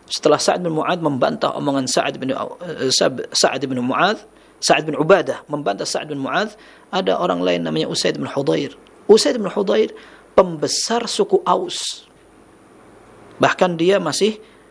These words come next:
eh, sepupu dari Sa'ad bin Mu'adz. Tadi orang pertama ngomong Sa'ad bin Mu'adz dari Aus. Dibantah oleh Sa'ad bin Ubadah dari Khazraj. Usaid bin Hudayr membela orang pertama. Dia mengatakan, "Sa'ad bin Mu'adz, eh, Sa'ad bin Ubadah,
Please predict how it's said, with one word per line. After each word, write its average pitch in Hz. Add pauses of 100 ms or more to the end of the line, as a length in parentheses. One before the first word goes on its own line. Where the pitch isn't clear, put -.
(300)
eh, 123
sepupu 196
dari 170
Sa'ad -
bin 151
Mu'adz. 127 (240)
Tadi 233
orang 214
pertama 214
ngomong 214
Sa'ad 160
bin 151
Mu'adz 156
dari 139
Aus. - (240)
Dibantah 214
oleh 214
Sa'ad 202
bin 180
Ubadah 214
dari 175
Khazraj. 139 (400)
Usaid 302
bin 226
Hudayr 190
membela 175
orang 220
pertama. 220 (480)
Dia 220
mengatakan, 196
"Sa'ad 196
bin 175
Mu'adz, 165 (160)
eh, 185
Sa'ad 190
bin 175
Ubadah, 147